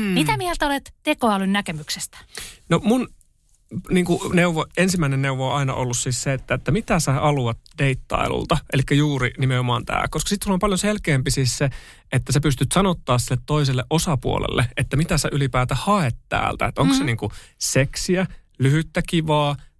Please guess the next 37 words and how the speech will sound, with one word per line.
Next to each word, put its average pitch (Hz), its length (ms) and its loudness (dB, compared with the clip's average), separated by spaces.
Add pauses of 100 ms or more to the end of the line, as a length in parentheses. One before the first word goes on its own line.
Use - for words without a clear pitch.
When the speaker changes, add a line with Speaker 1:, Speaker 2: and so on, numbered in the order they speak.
Speaker 2:
pitkää 139 420 2
parisuhdetta, 135 840 0 (760)
kumppanuusvanhemmuutta, 135 840 0
Speaker 1:
Mm. - 40 -10
Speaker 2:
mitä 147 160 -2
se 135 120 -2
ikinä 135 260 -2
onkaan. - 500 -2
Niin 147 120 -2
silloin, 208 360 -2
kun 165 140 -2
sä 160 100 -4
oot 160 120 -2 (280)
itse 202 320 0 (100)
tietoinen, 131 500 2
mitä 135 180 0
sä 131 100 -2
täältä 123 280 2
haet, 127 540 0 (420)
niin 147 80 4
sun 175 100 4
on 175 80 0
paljon 185 280 0
helpompi 175 360 0
kommunikoida 143 680 0
siitä - 360 -2
ja 127 140 0 (220)
löytää 165 460 2
niitä 120 220 0
oikeita 127 540 -2 (200)
tyyppejä 135 540 -2 (420)
sun 123 260 2
elämään. 127 460 0 (380)
Speaker 1:
No, 208 60 4
mitä 277 180 4
sitten, 311 400 -2
tota, 233 380 0